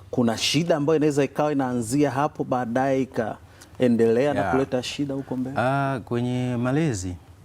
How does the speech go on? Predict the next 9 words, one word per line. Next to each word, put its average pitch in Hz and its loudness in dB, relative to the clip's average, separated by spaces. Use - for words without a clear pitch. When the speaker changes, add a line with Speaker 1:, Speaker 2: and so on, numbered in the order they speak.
Speaker 2:
pia 92 0
yapo 104 -4
kwa 85 -8
kiasi - -10
fulani 87 -6
yanachangia 87 -8
pia. 95 -6
Ah, 101 0
vijana 110 -2